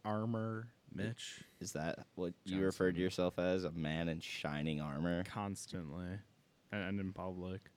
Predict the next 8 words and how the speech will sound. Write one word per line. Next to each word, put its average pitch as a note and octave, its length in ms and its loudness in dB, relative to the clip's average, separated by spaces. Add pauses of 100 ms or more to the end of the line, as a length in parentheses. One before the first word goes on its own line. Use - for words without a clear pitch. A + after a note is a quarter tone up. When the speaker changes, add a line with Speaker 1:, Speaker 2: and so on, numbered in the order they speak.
(120)
Speaker 2:
Yikes. C2+ 680 -6
Speaker 1:
Yeah. A1+ 260 -8 (1800)
Speaker 2:
That's D#2+ 260 -4
a - 40 -8
big D#2+ 320 -4
yikes D#2 320 -6
for - 140 -8
me. D2 340 0